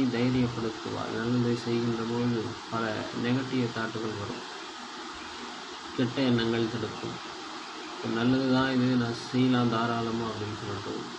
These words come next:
தைரியப்படுத்தி முன்னோக்கி எடுத்து சொல்லும் மனதை. அதனால் இந்த அருமையான பாட்டு, இதை நீங்கள் தொடர்ந்து ஓதி வந்தால் அன்னையுடைய அருள் முழுமையாக கிடைக்கும்.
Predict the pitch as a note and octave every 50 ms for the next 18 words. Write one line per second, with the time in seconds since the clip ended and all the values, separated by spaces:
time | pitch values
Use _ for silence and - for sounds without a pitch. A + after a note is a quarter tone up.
0 | - - - - - - - - - - A2+ A#2+ C3 C3 C#3 C3+ B2 A#2 A#2 A2+
1 | A2+ - - A#2 A2+ A#2+ B2 B2 - - - - A#2 A#2 B2 C3 C3+ C3+ C3+ B2+
2 | B2 B2 - B2+ A#2+ A2+ A#2 A#2+ B2 - - - A2 G#2+ A2 A2+ A2 A2 G#2+ A2
3 | A2 A2+ A2+ B2 B2 B2 - - - - - - - - - - - - - -
4 | - A#2 A2+ A2+ A#2 B2 B2+ C3 C3 C3 A#2+ A#2 A2+ A2 G#2+ G#2 G#2+ - - -
5 | - - - - - - - - - - - - - - - - - - A#2+ B2
6 | C3 C3 C3+ C3 C3 C3+ C3+ C3 B2+ A#2 A2+ - - A2+ G#2+ G#2+ G#2+ - - -
7 | B2 B2 A#2+ - - - - - - - - - - - - - A#2+ A#2+ A#2 A#2
8 | A2+ A2 - - - - - - A#2 A#2 A#2 A#2+ A2+ A2+ - A#2+ A2 A#2 A#2+ A#2+
9 | B2+ C3+ C#3 C3+ C3+ B2 A#2 - - - - - - - - - - - - -
10 | - - - - - - - - - - - - B2 A2+ B2 B2+ B2 B2 A#2 A2+
11 | A2+ A2+ A2+ A#2+ C3 - - - - - - - - - - - A2 A#2 B2 C3
12 | B2+ B2 A#2+ A#2 A2+ A2+ A2+ A#2 B2 B2+ B2 - - - - - - - G#2 A2
13 | A#2+ B2 A#2 B2 A#2+ A#2 A#2 A#2+ B2 B2 B2 A#2+ B2 B2 A#2+ A#2+ A#2 G#2+ G#2+ G#2+
14 | - - C3 -